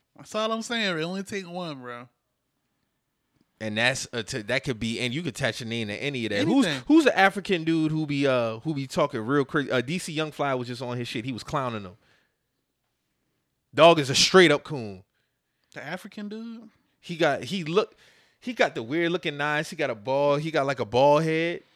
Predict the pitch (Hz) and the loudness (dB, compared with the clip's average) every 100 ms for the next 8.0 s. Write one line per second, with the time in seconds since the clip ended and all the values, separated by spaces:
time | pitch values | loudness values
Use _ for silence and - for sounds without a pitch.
0 | - _ 151 170 165 170 196 202 214 - | -20 _ 0 2 2 0 -2 -4 -8 -16
1 | - - - 190 196 185 214 226 214 - | -20 -20 -10 -4 -2 -2 -2 -2 -4 -4
2 | 196 175 170 277 240 240 214 190 214 196 | -6 -6 -2 -2 0 -2 -4 -2 -2 -2
3 | 247 208 196 220 139 - 208 139 135 156 | -8 -10 -8 -8 -10 -14 -2 4 6 4
4 | 240 117 214 220 220 160 160 269 190 226 | 2 -2 0 -2 -4 -8 -4 -4 -4 -4
5 | 320 208 143 131 123 127 107 98 208 - | -6 -2 0 0 -2 -4 -4 -4 -4 -4
6 | 240 220 190 - 214 202 147 151 214 208 | -6 -6 -6 -6 -6 -8 -8 -6 -2 -2
7 | 165 202 180 185 190 165 156 143 127 | -2 -6 -6 -10 -8 -6 -6 -4 -6